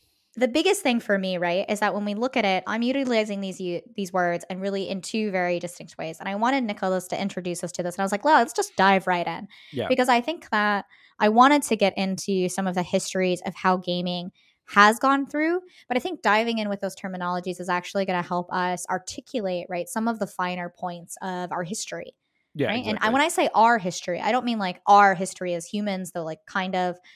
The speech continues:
Speaker 1: but I mean our history of gaming, right?
Speaker 2: Yeah.
Speaker 1: Because for me, players that want an augmented experience want something that fits in with the natural rhythms of their everyday life and wants something that isn't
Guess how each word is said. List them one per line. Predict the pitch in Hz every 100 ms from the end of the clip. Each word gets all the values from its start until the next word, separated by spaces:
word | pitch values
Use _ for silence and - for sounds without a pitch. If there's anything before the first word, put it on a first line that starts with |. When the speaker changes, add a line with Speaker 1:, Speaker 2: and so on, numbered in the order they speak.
| - _
Speaker 1:
but | 233
I |
mean | 247
our | 214 220
history | 214 214 196
of | 185
gaming, | 165 147 - 185 - _ -
right? | 220
Speaker 2:
Yeah. | - - _ _
Speaker 1:
Because | 277 277
for | -
me, | 247 262 381 381 220 196 214 _ _ _ _ -
players | - 330 392 415
that | 294 233
want | 208 202 202
an | 202 190
augmented | 196 214 214 190 - 180
experience | - - 170 180 - 143 - - - _ -
want | 277 294
something | 294 277 285
that | 240
fits | 226 226 -
in | 254
with | 226
the | 226
natural | 208 202 - - 247
rhythms | 208 196 190 185
of | 175
their | 170
everyday | 208 233 262 277
life | 226 156 220 - - _ _ _ -
and | - 226
wants | 254 285 -
something | 247 233 226 214 208
that | 190 185 185 185 _ _ _ _
isn't | 220 262 302 269